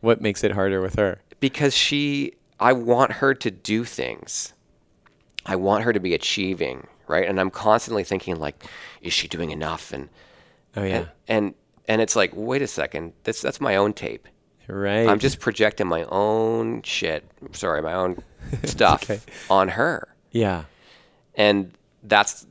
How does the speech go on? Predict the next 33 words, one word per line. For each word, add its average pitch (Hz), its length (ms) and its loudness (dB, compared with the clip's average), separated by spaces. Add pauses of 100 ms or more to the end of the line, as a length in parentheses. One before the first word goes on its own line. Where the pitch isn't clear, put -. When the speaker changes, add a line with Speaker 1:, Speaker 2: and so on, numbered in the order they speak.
Speaker 2:
like, 85 260 0
that, 95 240 2
to, - 120 -10
that 95 240 0
my 95 200 2
practice - 400 -4
for 82 140 -10
her 101 200 0
is 78 120 -6
just - 180 -8
to 80 100 -8
let 80 340 -4
it 78 220 -10
be, 50 200 -6
not - 180 -2
to - 80 -10
let 80 180 -2
her 80 100 -6
scroll 76 280 -2
Instagram 73 460 -4
all 71 120 -8
day. 67 280 -10
Of - 140 -12
course - 280 -4
not. - 280 -10
Speaker 1:
Right. 113 440 0 (560)
Speaker 2:
But - 260 2
to 104 160 -2
go, 87 440 2
"This - 280 -10
is - 140 -12
her - 340 -6
journey." - 460 -6